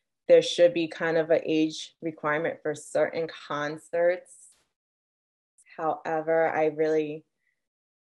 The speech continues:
I don't know. I, I, I feel like that is, that's something, like, a parent should really have the final say on. But however, I feel like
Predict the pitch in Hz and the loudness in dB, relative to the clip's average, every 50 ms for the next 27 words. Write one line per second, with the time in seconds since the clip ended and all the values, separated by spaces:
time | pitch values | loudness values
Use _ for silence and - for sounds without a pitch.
0 | _ _ _ _ - 214 214 214 220 220 226 233 226 208 185 175 175 - _ - | _ _ _ _ -18 -16 -16 -14 -14 -10 -8 -8 -8 -8 -10 -14 -16 -20 _ -12
1 | - - 196 185 147 151 185 196 196 196 196 - _ _ - 196 196 196 - - | 0 2 4 6 6 6 4 4 2 0 -4 -10 _ _ -2 -2 -2 -2 -4 -18
2 | _ - - 208 208 208 208 208 208 196 190 180 175 170 - - 175 170 170 170 | _ -10 -2 2 6 6 6 8 8 6 6 6 4 4 -2 -2 0 2 4 4
3 | 165 170 165 - - - - - - _ _ _ _ _ _ _ _ _ _ _ | 2 2 -2 -4 -16 -20 -20 -20 -20 _ _ _ _ _ _ _ _ _ _ _
4 | _ _ _ _ _ _ _ _ _ _ _ _ _ _ _ _ _ _ _ _ | _ _ _ _ _ _ _ _ _ _ _ _ _ _ _ _ _ _ _ _
5 | _ _ - 185 180 175 180 - 196 196 214 202 196 185 180 185 175 - 170 - | _ _ -6 -6 -6 -6 -4 -6 -8 -6 -6 -6 -6 -6 -8 -10 -10 -10 -12 -16
6 | - - - 190 196 190 180 175 - - - - - - - - - 202 208 202 | -14 -12 -8 -6 -4 -2 -2 -2 -4 -6 -8 -8 -8 -8 -8 -6 -4 0 2 2
7 | 196 202 190 190 180 180 175 175 175 175 - - 175 170 - _ _ _ _ _ | 0 0 -4 -2 -2 0 0 -2 -2 -4 -4 -6 -6 -6 -6 _ _ _ _ _
8 | - 165 170 180 180 170 170 - - - 175 175 175 175 175 165 160 156 156 156 | -4 -2 0 0 0 0 -2 -4 0 4 6 6 6 6 4 2 -4 -8 -8 -8
9 | 156 170 175 _ _ _ _ _ _ _ _ _ _ _ _ _ - - 170 - | -10 -12 -14 _ _ _ _ _ _ _ _ _ _ _ _ _ -4 -4 -4 -4
10 | - - - 175 170 170 170 170 170 175 175 170 170 165 160 - 170 170 - 170 | -4 -6 -2 0 0 2 0 0 0 2 2 2 2 0 -2 -4 -6 -8 -4 -4
11 | 175 175 165 160 151 147 165 - _ | -2 -2 0 -2 -4 -4 -4 -8 _